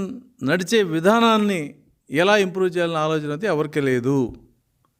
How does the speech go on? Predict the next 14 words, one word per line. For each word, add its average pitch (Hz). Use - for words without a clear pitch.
అసలు 160
ప్రభుత్వ 202
విధానాలు 226
ఎవరు 190
చెప్పాలి? 214
సంబంధిత 196
మంత్రి 170
చెప్పాలి. 165
ఇంకా 202
పెద్ద 214
విషయాలు 208
అయితే 190
ముఖ్యమంత్రి 202
చెప్పాలి. 110